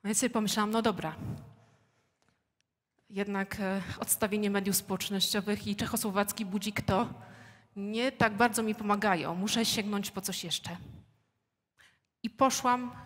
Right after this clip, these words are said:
zapisałam się do pani psycholog. Myślę: „Idę do psychologa. No trudno”. Wchodzę, siadam, nie ma już tam kozetek.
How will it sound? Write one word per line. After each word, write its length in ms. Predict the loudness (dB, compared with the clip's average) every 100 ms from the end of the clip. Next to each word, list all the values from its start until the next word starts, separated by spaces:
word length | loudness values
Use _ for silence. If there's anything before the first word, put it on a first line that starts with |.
| -6
zapisałam 400 | -4 0 0 0
się 120 | 0
do 80 | -2
pani 220 | -2 -4
psycholog. 520 | -6 -4 -2 -4 -6 -14 -20 -20 -20 _ _ _ _ -20 -20
Myślę: 200 | -12 -10
„Idę 200 | -6 -4
do 100 | -4
psychologa. 640 | -4 -6 -4 -4 -4 -6 -6 -18 -18 -20 -20 -16 -6
No 120 | -6
trudno”. 480 | -4 -8 -2 0 0 -4 -8 -8 -10 -10 -14 _ _ _ _ _ _ -10
Wchodzę, 420 | -4 -4 -4 -6 -8 -16 -18 _ _ _
siadam, 600 | _ -4 -2 0 -2 -4
nie 100 | -2
ma 100 | 2
już 120 | 2 0
tam 140 | -4
kozetek. 520 | -2 -2 -2 -6 -10